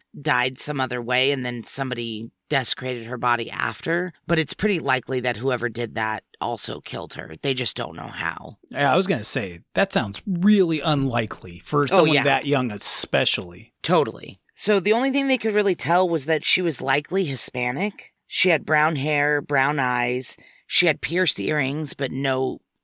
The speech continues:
Speaker 1: earrings in her ears. And her hair was probably about shoulder length.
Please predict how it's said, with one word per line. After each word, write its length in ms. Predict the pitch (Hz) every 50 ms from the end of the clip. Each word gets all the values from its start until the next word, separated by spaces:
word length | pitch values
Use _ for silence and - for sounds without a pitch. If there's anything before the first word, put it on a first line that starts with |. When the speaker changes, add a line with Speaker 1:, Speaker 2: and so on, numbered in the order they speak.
| _ _
Speaker 1:
earrings 480 | - 165 165 151 139 127 127 135 131 123
in 220 | - 135 147 139
her 160 | 123 117 120 87
ears. 600 | 78 113 113 113 76 80 92 139 139 - - _ _
And 160 | 156 160 147
her 140 | 131 139 151
hair 260 | 123 123 147 151 151
was 240 | 143 143 143 - - -
probably 580 | _ - 147 147 135 139 147 135 143 139 131
about 280 | 127 120 127 123 120 -
shoulder 460 | - - - 135 127 120 117 - -
length. 500 | 76 - 85 85 - - - - - -